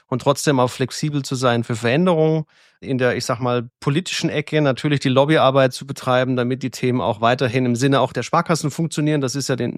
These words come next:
mit einer der Hauptaufgaben. Und zum anderen natürlich auf der, auf der Arbeitsebene zu schauen, dass wir die Dinge, die Dinge, die wir hier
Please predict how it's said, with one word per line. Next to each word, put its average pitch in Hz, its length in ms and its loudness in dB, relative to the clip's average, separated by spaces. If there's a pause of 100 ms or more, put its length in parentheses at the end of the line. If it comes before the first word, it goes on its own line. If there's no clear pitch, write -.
mit 147 140 0
einer 127 220 -2
der 117 100 -4
Hauptaufgaben. 123 680 -4 (520)
Und 156 160 2
zum 156 120 2
anderen 170 260 4
natürlich 160 380 0
auf 131 140 -2
der, 135 360 2 (360)
auf - 140 -8
der 120 340 0
Arbeitsebene 131 1160 2
zu 143 120 -6
schauen, 131 380 2
dass 143 180 -4
wir 143 120 -2
die 135 100 -2
Dinge, 147 480 -2
die 131 120 -2
Dinge, 139 260 2
die 143 120 -2
wir 135 120 4
hier 131 500 2